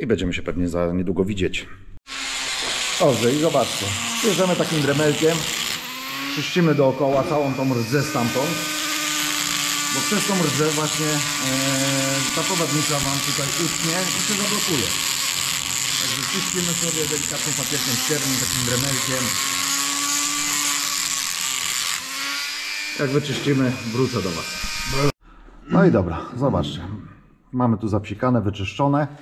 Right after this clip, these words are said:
Ja to tak delikatnie epoksydem robię. Chodzi o to, żeby jak najmniej ta rdza tam się dostawała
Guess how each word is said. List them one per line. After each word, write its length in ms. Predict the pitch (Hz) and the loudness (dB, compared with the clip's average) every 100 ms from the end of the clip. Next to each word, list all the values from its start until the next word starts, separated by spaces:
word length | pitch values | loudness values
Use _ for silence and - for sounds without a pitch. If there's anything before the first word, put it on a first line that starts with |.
| - - - - _ - | -20 -20 -20 -20 _ -6
Ja 280 | - 80 76 | -2 0 0
to 120 | 131 | 0
tak 140 | 123 | 0
delikatnie 440 | 117 117 117 113 107 | 2 2 0 0 0
epoksydem 540 | 98 98 - 110 104 | 0 -4 -2 2 2
robię. 380 | 107 107 113 113 98 - - - _ - - - - - | 4 4 4 2 -2 -16 -20 -20 _ -20 -20 -20 -20 -8
Chodzi 320 | 113 98 110 | -4 2 2
o 100 | 107 | 2
to, 120 | 107 | 0
żeby 420 | 95 101 101 98 120 | 0 2 2 0 0
jak 160 | 131 | 4
najmniej 400 | 131 127 123 120 | 6 6 6 4
ta 120 | 98 | 2
rdza 280 | 101 101 117 | 0 0 0
tam 180 | 98 104 | 0 -2
się 120 | - | 0
dostawała 840 | 107 104 117 107 113 113 101 - | 0 0 0 2 4 4 0 -4